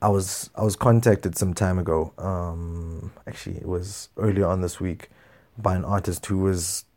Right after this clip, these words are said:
keen to work. Like, it was, uh, he phoned me, um, and he asked me, you know, how I run my business and whatnot. And then he said to me,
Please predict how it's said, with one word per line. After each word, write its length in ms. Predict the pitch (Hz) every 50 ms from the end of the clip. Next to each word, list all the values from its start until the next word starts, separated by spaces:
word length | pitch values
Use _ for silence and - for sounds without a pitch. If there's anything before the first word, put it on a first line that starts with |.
| _ _ _ _
keen 260 | - - 120 123 120 110
to 100 | - 95
work. 420 | 87 98 107 92 85 85 - - - -
Like, 140 | 95 92 90
it 60 | 95
was, 440 | 95 98 92 87 82 - - - - _ _
uh, 180 | - 95 90 87 - - - 95 95 98
he 140 | 92 98 101
phoned 340 | 98 - - 113 117 113 107
me, 280 | 104 104 110 123 - -
um, 420 | - 95 95 95 92 90 90 85 - - - - - - - _ _ -
and 460 | - 98 95 92 90 87 87 90 87
he 120 | 90 98 92
asked 280 | - 104 104 98 - -
me, 280 | 98 95 95 92 90 85 - _ _ _ _ _ _ _ _ _ _ _ _ _ _ _ _ _ _ _ _ -
you 80 | - 98
know, 160 | 98 92 90
how 300 | 90 90 95 92 95 92
I 100 | 92 92
run 320 | 90 85 90 92 92 90 90
my 460 | 87 87 87 87 87 87 85 82 80 - _ _ _ _ _ -
business 420 | 101 95 87 85 95 92 90 -
and 80 | 95 90
whatnot. 360 | 90 87 - 98 98 95 - - - - - - - - _ -
And 160 | - 104 101 98
then 160 | 101 104 104
he 80 | 104
said 340 | 98 - - - 101 101 107 -
to 100 | - 110
me, 560 | 98 95 92 92 92 90 90 90 90 92 87